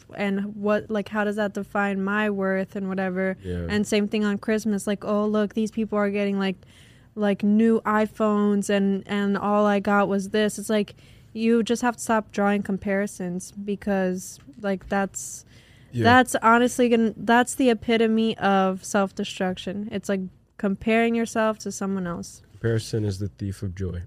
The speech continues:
Speaker 1: There you go.
Speaker 2: And with that,
Speaker 1: And now we end it.
Speaker 2: Yeah,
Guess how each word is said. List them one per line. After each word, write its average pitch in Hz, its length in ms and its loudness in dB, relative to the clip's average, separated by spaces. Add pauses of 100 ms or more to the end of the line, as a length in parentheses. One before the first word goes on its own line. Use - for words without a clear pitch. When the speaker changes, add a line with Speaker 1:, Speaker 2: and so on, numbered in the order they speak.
(220)
Speaker 1:
There 208 200 -8
you 226 120 -2
go. 269 360 -4 (340)
Speaker 2:
And 101 100 -4
with 101 120 -2
that, 127 240 2
Speaker 1:
And 196 180 0
now 254 280 4
we 220 120 4
end 190 220 2
it. - 100 4 (100)
Speaker 2:
Yeah, - 200 6